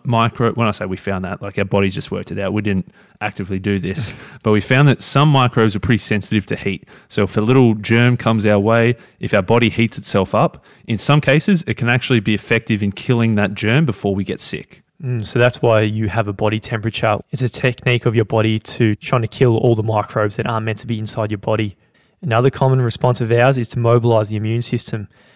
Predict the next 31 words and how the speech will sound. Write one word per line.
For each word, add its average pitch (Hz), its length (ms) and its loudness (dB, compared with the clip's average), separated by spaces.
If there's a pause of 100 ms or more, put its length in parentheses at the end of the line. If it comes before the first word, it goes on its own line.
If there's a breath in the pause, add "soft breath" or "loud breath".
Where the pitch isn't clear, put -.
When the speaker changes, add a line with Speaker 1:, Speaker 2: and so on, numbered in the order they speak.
(140 soft breath)
Speaker 2:
So 110 260 -2
our 113 160 2
white 117 320 2
blood 120 320 0
cells 127 360 2
have 113 100 -8
figured 120 300 -2
out 113 220 0
to - 60 -16
seek - 360 -2
out 117 120 2
and 110 100 -10
kill 127 240 2
these 117 200 0
foreign 117 340 -4
microbes, 120 680 -2 (420 soft breath)
and 110 400 -4
you've 113 240 -8
built 156 240 2
these 127 180 0
specific - 540 -4
antibodies 120 720 -2 (320 soft breath)
that 120 140 -4
you 110 80 -6
gradually 123 480 2
build 113 280 -2
up 117 220 0
against 113 300 -4
a 107 40 -8
particular 113 540 -4
microbe. 117 640 0